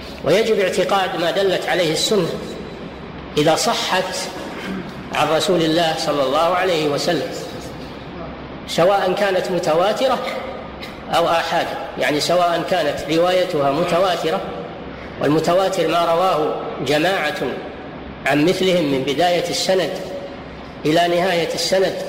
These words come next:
تستحي-، يستحيل تواطؤهم على الكذب، هذا هو المتواتر. والآحاد ما رواه عدل تام الضبط من بداية السند إلى نهايته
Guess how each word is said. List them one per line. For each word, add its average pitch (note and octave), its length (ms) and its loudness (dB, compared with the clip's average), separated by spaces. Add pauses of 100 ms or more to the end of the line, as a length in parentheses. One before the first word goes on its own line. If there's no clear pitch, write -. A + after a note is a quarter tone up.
(400)
تستحي-، F3+ 540 2
يستحيل F#3 600 2
تواطؤهم F3 680 2
على D3+ 160 2
الكذب، D#3 340 -2 (680)
هذا D#3 200 2
هو G3+ 120 4
المتواتر. D3+ 560 2 (1300)
والآحاد A3 680 2
ما F#3+ 240 4
رواه F#3 300 4
عدل D#3+ 420 0
تام F3+ 320 0
الضبط E3+ 460 0 (800)
من F3 160 4
بداية F3+ 440 4
السند A3 440 2
إلى G3 300 4
نهايته E3+ 400 2